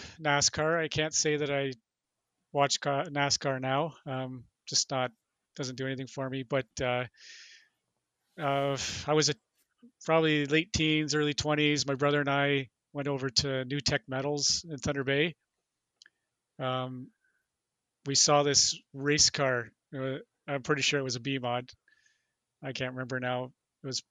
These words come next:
it's been a while, but saw this race car there, and man, oh man, we wanted to buy it. And, uh, that was, that was kind of the start. We seen this car, and we, you know, you know, the wheels start turning, and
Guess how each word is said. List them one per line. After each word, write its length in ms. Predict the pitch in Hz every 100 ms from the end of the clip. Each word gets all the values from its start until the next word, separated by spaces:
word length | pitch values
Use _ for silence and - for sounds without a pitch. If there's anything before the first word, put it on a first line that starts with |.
| _
it's 100 | -
been 160 | - 139
a 60 | 120
while, 240 | 120 120
but 180 | 117 127 _ _ - _ _ -
saw 200 | - 165
this 200 | 165 156
race 220 | 151 -
car 280 | 151 139 135
there, 340 | 135 135 120 _ _ _ _ _
and 380 | 147 135 135 131 - _ -
man, 240 | 139 135
oh 40 | 127
man, 300 | 123 120 120 _ _ _ _ _ _ -
we 100 | 135
wanted 220 | 131 127
to 40 | 127
buy 200 | 120 113
it. 100 | - _ _ _ _ - - _ - - 135
And, 340 | 127 127 127
uh, 200 | 127 123 - - - _ - - _ _ _ _ _ _
that 120 | 143
was, 260 | 151 151 - -
that 120 | 156
was 140 | 165
kind 160 | - 175
of 60 | 147
the 60 |
start. 400 | 131 147 147 175 - - -
We 80 | 147
seen 220 | 135 160
this 180 | 156 147
car, 440 | - 151 147 151 -
and 440 | - 139 135 131 127
we, 120 | 135 - - _
you 100 | 185
know, 220 | 123 123 117 _ _ _ _ _ _ _ _ -
you 80 |
know, 120 | 147 139
the 60 |
wheels 220 | 131 135
start 280 | - 135 123
turning, 380 | 135 131 135 131
and 200 | 123 120